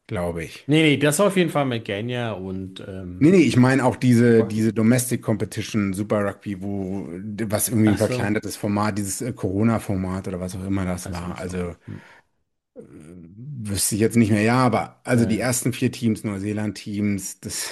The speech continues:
Speaker 1: <laughs> schlechteste der Neuseeland-Teams sind Neunter, die Highlanders. Ähm, ja, es wird wahrscheinlich, ich weiß es auch nicht.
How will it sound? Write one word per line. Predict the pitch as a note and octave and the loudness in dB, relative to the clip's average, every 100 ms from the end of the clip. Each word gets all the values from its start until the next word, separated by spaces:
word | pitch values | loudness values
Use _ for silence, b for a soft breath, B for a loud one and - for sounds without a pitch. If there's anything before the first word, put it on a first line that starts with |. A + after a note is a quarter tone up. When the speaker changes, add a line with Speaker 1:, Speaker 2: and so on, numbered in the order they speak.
| - | -14
Speaker 1:
<laughs> | - | -14
schlechteste | - A2+ G#2+ G#2+ - G#2 | -4 -4 -4 -6 -4 -4
der | - - G#2 | -4 -4 0
Neuseeland-Teams | G2 F#2+ G2 G2+ F#2+ F#2+ | 0 0 0 0 -2 -2
sind | F#2 | -2
Neunter, | F#2+ G2 G2 | -2 -2 -2
die | F2+ F2+ | -4 -4
Highlanders. | F#2 G2 G2 G2 F#2+ - B B B B B B B B B B _ _ | -4 -4 -2 -4 -6 -8 B B B B B B B B B B _ _
Ähm, | B2+ A#2 A2 A2 G#2 G2 F2+ E2+ B B B B _ _ _ _ _ _ _ _ _ _ _ | 4 6 6 6 6 4 2 -4 B B B B _ _ _ _ _ _ _ _ _ _ _
ja, | G2 F#2+ D#2 - | -2 -2 -4 -10
es | F#2 E2+ F#2 | -12 -8 -6
wird | F2+ | -4
wahrscheinlich, | G#2 F#2+ A2 G#2 A2 A2+ A2 - - B B B B _ _ _ _ _ _ _ _ _ _ _ _ _ _ _ _ _ _ _ _ _ _ _ | -2 0 0 2 4 2 0 -10 -14 B B B B _ _ _ _ _ _ _ _ _ _ _ _ _ _ _ _ _ _ _ _ _ _ _
ich | D3 G#2+ | -4 0
weiß | A#2 C3 | 4 4
es | C3 A#2 | 4 2
auch | C3 | 4
nicht. | B2+ G#2+ F#2+ - | 4 2 0 -8